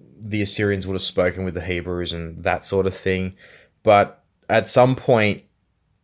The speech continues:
Akkadian dies because everyone's speaking Aramaic all the time. Aramaic be-, kind of becomes the language that everyone speaks. And then, you know,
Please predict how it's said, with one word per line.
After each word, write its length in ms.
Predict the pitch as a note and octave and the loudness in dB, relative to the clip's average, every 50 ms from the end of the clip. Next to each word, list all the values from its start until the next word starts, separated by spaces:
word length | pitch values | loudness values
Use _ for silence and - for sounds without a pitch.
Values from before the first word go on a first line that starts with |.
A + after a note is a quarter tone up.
| _ - | _ -2
Akkadian 720 | - G#2 G2 - - - G2+ G2+ G2+ G2 F#2 F#2 F2+ F2 | -2 0 0 0 -2 2 2 2 2 2 -2 -6 -6 -2
dies 720 | F#2 F#2 F#2+ G2 F#2+ F#2 F2+ E2+ F2 E2 D#2+ - - - _ _ _ _ | 0 2 4 4 4 4 2 -2 -4 -6 -8 -12 -18 -20 _ _ _ _
because 640 | - G2+ G2 - - A2+ G2+ F#2+ F2 F2 F2+ - - _ - - - - - - _ _ _ _ _ _ _ _ _ - | -10 -10 -8 -4 -2 0 0 0 -2 -6 -8 -10 -12 _ -18 -20 -20 -20 -20 -20 _ _ _ _ _ _ _ _ _ 0
everyone's 440 | - F#2+ G#2+ A2 A2 G#2+ G#2 G2+ G2+ | 2 2 4 4 4 4 4 4 2
speaking 460 | - - - A#2 A2 G2 G2+ G#2+ G#2 | 0 0 2 2 2 2 2 -2 0
Aramaic 560 | F#2 G2+ G2+ G2+ G2+ G2 G2 G2 G2 F#2+ - | 2 2 2 2 2 2 2 2 0 0 0
all 180 | A2 G#2 G2+ G2+ | 0 2 2 2
the 80 | G2 G2 | 0 0
time. 280 | - G#2 F#2+ G2 F#2 | -2 0 0 0 0
Aramaic 500 | E2+ G2 G2 G2+ G2 G2 F#2+ F#2+ F#2 - | 2 2 2 2 2 2 2 0 0 -2
be-, 80 | - F#2 | -6 -10
kind 300 | F#2 - G#2+ G#2 G2 G2 | -6 -2 -2 0 0 0
of 60 | F2+ | -2
becomes 360 | G2 F2+ - G#2+ G2+ G2 F#2 | -6 -6 -4 -4 -4 -4 -2
the 140 | - F#2+ F#2 | -2 -2 -2
language 400 | F2+ F#2 F#2+ G2 G2 G2 F#2+ F2+ | 0 0 0 0 0 -2 -2 -2
that 120 | G2 F#2+ | -2 -2
everyone 380 | - F#2+ F#2 F#2 F#2+ F#2+ F#2 F2+ | -2 -2 -2 -2 -2 -2 -2 -2
speaks. 580 | - - - - - G2+ F#2 F2+ E2 - - - | -4 -6 -6 -2 0 2 2 2 0 -4 -8 -8
And 220 | - G2 G2+ G2 | -6 -6 -4 -2
then, 420 | G2 G2 G2 F#2+ F#2+ F#2 F2+ E2+ - - - - | 0 0 0 0 -2 -4 -6 -8 -10 -16 -16 -8
you 100 | G2+ G2 | -6 -6
know, 240 | F#2 F2 F2 F2 F2 | -4 -4 -4 -6 -8